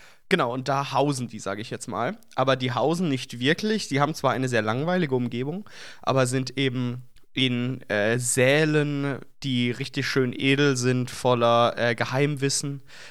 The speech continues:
Die haben Zugriff eigentlich auf alles Mögliche an Wissen, was quasi, ich glaube sogar Dinge, die die Inquisition,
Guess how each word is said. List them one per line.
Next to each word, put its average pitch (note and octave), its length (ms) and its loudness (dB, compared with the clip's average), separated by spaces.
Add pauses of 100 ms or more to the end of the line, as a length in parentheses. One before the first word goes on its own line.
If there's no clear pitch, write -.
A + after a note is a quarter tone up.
(160)
Die C3+ 80 0
haben C3 280 0 (160)
Zugriff - 600 -4
eigentlich B2 540 -4
auf B2+ 220 -6
alles D3+ 540 0
Mögliche D3+ 600 0
an C3 260 0
Wissen, F#3+ 540 0
was B2 440 2
quasi, A#2+ 680 0 (680)
ich - 140 -4
glaube G3+ 280 6
sogar E3+ 520 2
Dinge, E3 340 0
die C#3+ 160 -6
die C#3+ 160 -2
Inquisition, C#3 1120 -2